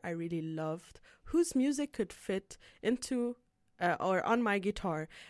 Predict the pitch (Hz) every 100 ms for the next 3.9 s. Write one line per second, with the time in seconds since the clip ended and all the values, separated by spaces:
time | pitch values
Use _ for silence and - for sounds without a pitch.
0 | - 240 247 254 262 330 339 226 208 -
1 | 175 196 240 196 - 185 208 220 220 190
2 | - 175 175 185 196 180 - 85 - 247
3 | 294 - 214 180 175 - 175 175 233